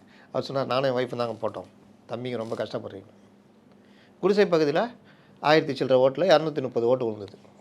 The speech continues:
உழைப்பாளி மக்கள் நம்ம ஒர்க்குன்னு புரிஞ்சுக்கிட்டாங்க, போட்டாங்க. அப்போ இரநூத்தி முப்பத்தி ரெண்டு ஓ-, ஓட்டு. அப்போ திமுக கவுன்சிலர் ராஜுன்னு ஒருத்தர், அவர் தான் ஜெயிச்சாரு. "தம்பி, இங்க வாங்கன்னு" கூப்பிட்டாரு. நல்லா ஜாலியா பேசி, நீ நினைக்கிற மாதிரிலாம் தவ-, இது கிடையாது.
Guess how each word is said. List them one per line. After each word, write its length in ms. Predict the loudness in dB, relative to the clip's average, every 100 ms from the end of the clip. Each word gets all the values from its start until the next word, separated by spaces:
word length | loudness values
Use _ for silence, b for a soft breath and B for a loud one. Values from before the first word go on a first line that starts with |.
| -4
உழைப்பாளி 300 | -2 2 0
மக்கள் 300 | 0 -6 -10 -10 -14 -8
நம்ம 420 | 0 2 2 0
ஒர்க்குன்னு 320 | 0 -4 -4
புரிஞ்சுக்கிட்டாங்க, 480 | -4 -4 -4 -6 -8 -8
போட்டாங்க. 320 | -8 -10 -16 -20 B B B B
அப்போ 200 | -6 0
இரநூத்தி 420 | 4 4 4 0 -2
முப்பத்தி 280 | -2 -2
ரெண்டு 160 | -2 2
ஓ-, 200 | 0 0 -2
ஓட்டு. 300 | -2 -2 -12 -16 _ b b b b b
அப்போ 200 | -4 -2
திமுக 340 | 2 4 6 6
கவுன்சிலர் 440 | 4 2 -2 4
ராஜுன்னு 400 | 4 4 0 -4
ஒருத்தர், 140 | 0
அவர் 140 | 0 2
தான் 120 | 0
ஜெயிச்சாரு. 400 | -2 -4 -8 -10 -8
"தம்பி, 220 | -6 -4
இங்க 140 | -2
வாங்கன்னு" 200 | -2 -4
கூப்பிட்டாரு. 380 | -6 -8 -8 -12 -8
நல்லா 160 | -2 0
ஜாலியா 420 | 2 0 -4 -12
பேசி, 240 | -12 -18 -20 _ -20 -20 _ _ -20 B B B -8
நீ 120 | -4
நினைக்கிற 360 | -2 -2 -4
மாதிரிலாம் 400 | -4 -4 -6 -6 -8
தவ-, 120 | -8
இது 140 | -8
கிடையாது. 520 | -8 -4 -4 -4 -12